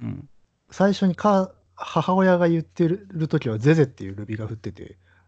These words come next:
Speaker 2: ウーさんが言う時は
Speaker 1: あ、本当だ。
Speaker 2: ゼニに変わってんだよね。
Speaker 1: 先生、これどういうことですか？
Speaker 2: これ、やっぱ説明代わりってことなのかね。
Speaker 1: 何なんだろうね。昔こと、母親の昔言葉か。
Speaker 2: あ、いや、うん。方言でゼゼって言うんだけど、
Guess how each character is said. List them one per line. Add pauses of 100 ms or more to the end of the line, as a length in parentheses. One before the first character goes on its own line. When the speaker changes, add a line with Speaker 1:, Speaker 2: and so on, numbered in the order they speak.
(220)
Speaker 2:
ウ
ー
さ
ん
が
言
う
時
は
Speaker 1:
あ、
本
当
だ。
Speaker 2:
ゼ
ニ (140)
に
変
わ
っ
て
ん
だ
よ
ね。 (220)
Speaker 1:
先
生、
こ
れ
ど
う
い
う
こ
と
で
す
か？ (460)
Speaker 2:
こ
れ、
や (560)
っ
ぱ
説
明 (580)
代
わ
り
っ
て
こ
と
な
の
か
ね。 (1000)
Speaker 1:
何
な
ん
だ
ろ
う
ね。
昔
こ
と、 (100)
母
親
の
昔
言
葉
か。
Speaker 2:
あ、
い
や、
う (120)
ん。
方
言
で
ゼ
ゼ
っ
て
言
う
ん
だ
け
ど、